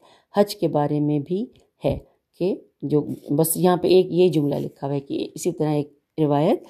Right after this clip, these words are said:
حج کے بارے میں بھی ہے۔ اب لکھا ہے کہ زبان انسان کی بدبختی کا سبب، یہ ہیڈنگ ہے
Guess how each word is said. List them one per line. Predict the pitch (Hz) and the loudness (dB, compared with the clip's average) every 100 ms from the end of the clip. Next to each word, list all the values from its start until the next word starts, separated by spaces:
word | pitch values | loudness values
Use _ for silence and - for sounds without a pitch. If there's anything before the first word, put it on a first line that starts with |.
| - _ 196 | -20 _ 0
حج | 196 | 0
کے | - | -2
بارے | 143 135 131 | -6 -6 -6
میں | 135 131 | -6 -6
بھی | 147 | -8
ہے۔ | 143 - _ _ - | -10 -12 _ _ -8
اب | 226 | -2
لکھا | 233 240 240 | 0 4 4
ہے | 240 | 6
کہ | 233 233 233 | 4 2 2
زبان | 185 156 175 185 202 - | 2 2 2 2 2 0
انسان | 180 175 175 170 | -2 0 -2 -2
کی | 165 170 | -2 2
بدبختی | 165 147 156 - 160 | 2 2 -4 -4 -8
کا | 160 | -6
سبب، | 156 147 156 147 | -6 -4 -2 -2
یہ | 147 151 | -2 -2
ہیڈنگ | 151 170 220 | -2 0 2
ہے | 247 | 2